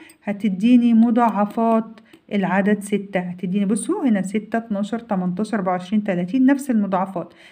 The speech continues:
ستة، اتناشر، تمنتاشر، أربعة وعشرين، تلاتين. يبقى تاني هنقول للطفل، إحنا استفدنا إيه من اللي إحنا عملناه ده كله؟ استفدنا إن العوامل المشتركة بين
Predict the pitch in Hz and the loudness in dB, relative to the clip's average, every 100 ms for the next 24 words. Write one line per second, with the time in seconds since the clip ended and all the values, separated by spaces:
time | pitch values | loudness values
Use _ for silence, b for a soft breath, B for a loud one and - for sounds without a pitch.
0 | b - 247 247 254 240 208 214 247 240 | b -6 -4 -4 -6 -4 -4 -2 -4 -4
1 | 208 185 180 208 208 - 190 180 180 196 | -4 -4 -4 -4 -4 -6 -4 -4 -2 -2
2 | 185 185 - 196 190 196 208 202 - 160 | -4 -6 -4 -2 0 0 0 -2 -6 -18
3 | b b b 220 - - 220 214 202 185 | b b b -12 -10 -4 0 2 0 -4
4 | 180 226 254 285 214 - 240 349 - - | -4 -2 2 2 2 -2 -2 -2 -2 -10
5 | - 190 190 180 233 226 233 220 233 220 | -6 -8 -6 -4 0 2 2 0 4 2
6 | 202 208 208 220 233 214 202 214 233 240 | 2 0 0 0 0 0 2 2 2 0
7 | 247 269 285 554 B B B - - 196 | 2 2 2 0 B B B -20 -14 -6
8 | 247 233 247 440 - 247 247 196 190 196 | -2 2 4 2 -2 2 4 4 0 -4
9 | 175 185 247 311 294 254 247 - 233 208 | -2 2 4 4 4 4 2 0 -2 -2
10 | - 190 240 208 | -2 0 2 2